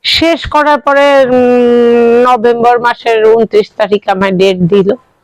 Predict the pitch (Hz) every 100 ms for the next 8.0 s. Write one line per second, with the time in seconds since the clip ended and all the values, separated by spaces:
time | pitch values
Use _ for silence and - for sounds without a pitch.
0 | _ _ _ _ _ _ _ _ 190 226
1 | - 240 226 247 226 208 202 196 180 196
2 | 190 196 196 165 185 185 - 180 180 175
3 | - _ _ _ _ _ _ _ _ _
4 | _ _ _ _ 185 - - 403 349 254
5 | 254 - 254 254 240 - 220 220 208 196
6 | 190 202 - 302 320 339 _ - 233 208
7 | 254 247 226 233 - 214 208 202 202 214